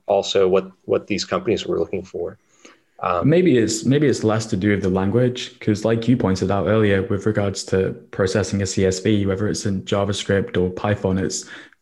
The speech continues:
Speaker 2: it's the sort of methodology that's, that's the common thing, actually.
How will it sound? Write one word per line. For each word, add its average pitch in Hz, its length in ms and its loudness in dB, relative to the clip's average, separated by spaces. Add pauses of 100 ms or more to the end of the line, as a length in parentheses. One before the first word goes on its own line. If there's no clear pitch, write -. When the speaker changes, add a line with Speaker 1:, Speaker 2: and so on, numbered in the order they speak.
(140)
Speaker 2:
it's - 280 -6
the 123 80 0
sort 131 260 2
of 104 80 -2
methodology 113 880 2
that's, - 480 -2
that's 85 220 0
the - 80 -10
common 104 380 0
thing, 101 400 -2
actually. 107 560 -2